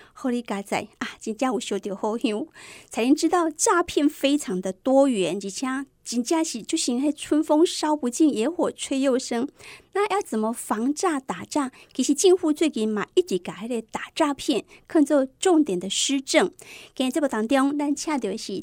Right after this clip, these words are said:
台北市刑大经济组的组长陈志峰，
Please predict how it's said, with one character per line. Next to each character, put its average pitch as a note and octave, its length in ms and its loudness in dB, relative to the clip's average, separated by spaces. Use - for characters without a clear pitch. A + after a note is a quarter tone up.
台 A3 100 -2
北 D4 200 0
市 A3 560 -6
刑 A#3+ 360 2
大 D#4+ 300 2
经 F4 200 8
济 E4+ 200 2
组 A#3 180 -10
的 G3 100 -8
组 A3+ 340 -8
长 B3+ 280 -6
陈 A3+ 380 -6
志 D4+ 340 0
峰， B3+ 420 0